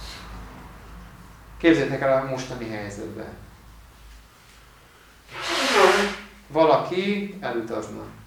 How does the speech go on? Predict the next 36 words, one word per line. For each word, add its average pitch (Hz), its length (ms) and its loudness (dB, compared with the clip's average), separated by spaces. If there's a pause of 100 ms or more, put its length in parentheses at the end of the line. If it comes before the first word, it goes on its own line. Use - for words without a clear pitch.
(140)
gyülekezetből, 113 1000 -4
és - 80 -12
írnátok 123 420 -6
neki 117 120 -14
egy 117 80 -10
levelet, 107 420 -6
és - 100 -18
akkor 147 120 -10
mindenki 120 420 -4
köszönteni 104 680 -10
őt. - 300 -14 (760)
Így, 135 280 -2
így 175 140 0
már 180 160 6
egész 135 340 4
más, 113 220 -2
nem? 135 100 -6
Hogy - 140 -6
el - 200 -10
is, 156 100 -10 (220)
te 196 140 -6
is 165 160 -4
köszöntöd, - 500 -8
te - 120 -2
is, 131 220 -2
te 170 100 -2
is, 131 180 -4
és 139 140 -8
akkor 165 400 0 (360)
minden, 165 300 0
engem 214 340 0
is 202 120 -2
írj 202 240 -2
oda, 170 280 0 (600)
engem 202 240 -4 (120)
is. 131 60 -8